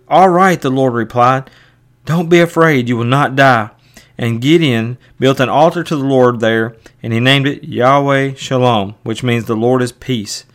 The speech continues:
And the altar remains in Ophir in the land of the clan of Asher to this day. Talking about when it was written. You would think seeing an angel face to face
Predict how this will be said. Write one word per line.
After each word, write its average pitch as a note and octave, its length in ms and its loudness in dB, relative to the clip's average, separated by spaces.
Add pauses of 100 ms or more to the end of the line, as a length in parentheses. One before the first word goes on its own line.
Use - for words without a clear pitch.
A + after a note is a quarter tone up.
(360)
And G#2+ 80 -10
the A2 60 -2
altar C3 260 4
remains A#2+ 380 -2
in G#2+ 100 -4
Ophir B2 320 0
in G#2 80 -4
the G#2+ 80 -4
land A2+ 320 -4
of G2+ 80 -6
the - 100 -12
clan A#2 420 -6
of G#2 100 -6
Asher G#2 400 -4
to G#2 80 -12
this G2+ 180 -8
day. G#2 300 -4
Talking G#2+ 220 -6
about G2 80 -8
when G#2 120 -8
it G#2 60 -10
was G2 80 -12
written. G#2 380 -8 (1400)
You D#3+ 160 4
would A3+ 100 4
think G#3 200 2
seeing G3+ 260 4
an E3 80 2
angel E3 360 2
face F#3 300 4
to C#3+ 140 -2
face D#3+ 440 2